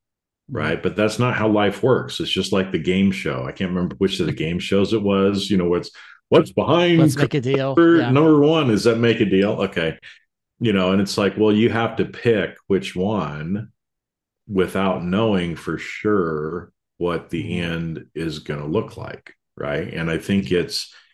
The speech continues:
Speaker 1: it's one of those, I was, I was taught this analogy, you know, early on, actually in my religious, when I was younger,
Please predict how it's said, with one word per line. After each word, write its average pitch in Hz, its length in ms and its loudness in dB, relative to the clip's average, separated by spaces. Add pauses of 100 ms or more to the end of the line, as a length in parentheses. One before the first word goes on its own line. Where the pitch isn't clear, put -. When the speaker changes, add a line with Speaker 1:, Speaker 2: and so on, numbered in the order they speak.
(520)
Speaker 1:
it's 110 240 -2
one 117 160 2
of 110 40 6
those, 98 220 4
I 95 120 2
was, 90 320 0
I 90 160 -2
was 85 240 -2
taught 104 360 -2
this 90 240 -2
analogy, 80 1080 -4 (160)
you 98 100 -6
know, 73 160 -6
early 85 400 2
on, 78 500 -6
actually 82 360 -4
in 73 60 -6
my 73 140 -6
religious, 73 760 -6
when 76 120 -6
I 71 80 -6
was 71 200 -8
younger, 76 580 -6